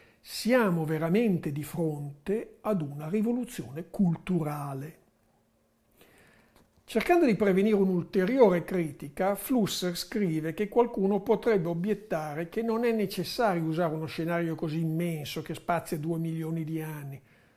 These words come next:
Basterebbe dire che le immagini tecniche sono quelle che vengono prodotte da apparati tecnici. Ma lui sostiene che un approccio di questo genere non farebbe giustizia, cito,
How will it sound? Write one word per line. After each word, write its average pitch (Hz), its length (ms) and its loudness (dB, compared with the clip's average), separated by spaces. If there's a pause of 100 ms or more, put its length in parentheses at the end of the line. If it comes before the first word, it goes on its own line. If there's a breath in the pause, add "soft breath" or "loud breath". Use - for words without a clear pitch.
(220 soft breath)
Basterebbe 196 500 0
dire 190 240 0
che 156 120 -6
le 143 60 -8
immagini 170 500 -2
tecniche 202 580 -2
sono 175 280 -6
quelle 170 280 2
che 147 140 -10
vengono 160 400 -2
prodotte 185 580 2
da 147 120 -4
apparati 135 520 -2
tecnici. 147 680 -8 (1160 soft breath)
Ma - 220 -2
lui 262 140 2
sostiene 202 600 0
che 170 100 -4
un 196 120 2
approccio 208 560 2
di 160 120 -2
questo 202 380 2
genere 170 400 2
non 175 160 0
farebbe 202 540 2
giustizia, 143 1160 -8 (140)
cito, 156 880 -4